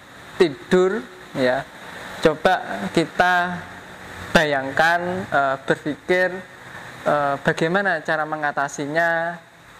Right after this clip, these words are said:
apa solusi, eh, yang mudah, yang enak, yang cocok buat kita. Nah, ketika itu menjelang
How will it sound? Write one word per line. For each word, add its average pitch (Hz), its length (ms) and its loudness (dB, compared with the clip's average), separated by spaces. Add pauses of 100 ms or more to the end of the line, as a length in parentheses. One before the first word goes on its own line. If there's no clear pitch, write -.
(240)
apa 170 400 2
solusi, 151 760 0 (680)
eh, 139 240 2 (120)
yang 156 200 2
mudah, 160 600 2
yang 147 200 0
enak, 151 480 0
yang 151 160 -6
cocok 143 260 -2 (100)
buat 135 280 0 (400)
kita. - 320 0 (420)
Nah, - 180 -2 (600)
ketika 160 340 4
itu 190 180 2
menjelang 165 840 0